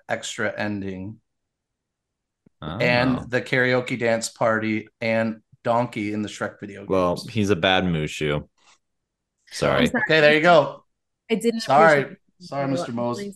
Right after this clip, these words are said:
Speaker 3: sorry.
Speaker 1: Sorry, Mister Mosley from
Speaker 3: Look, if he's listening, like,
Speaker 1: Sweet
Speaker 3: look, you're
Speaker 1: Life.
Speaker 3: very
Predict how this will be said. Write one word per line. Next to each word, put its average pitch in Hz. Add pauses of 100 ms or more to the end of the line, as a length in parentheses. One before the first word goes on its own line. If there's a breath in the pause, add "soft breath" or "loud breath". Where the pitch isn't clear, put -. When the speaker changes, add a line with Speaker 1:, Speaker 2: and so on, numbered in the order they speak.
(120)
Speaker 3:
sorry. 175
Speaker 1:
Sorry, 147
Mister 135
Mosley 120
from 123
Speaker 3:
Look, -
if 285
he's 302
listening, 302
like, 247
Speaker 1:
Sweet -
Speaker 3:
look, 285
you're 254
Speaker 1:
Life. -
Speaker 3:
very 254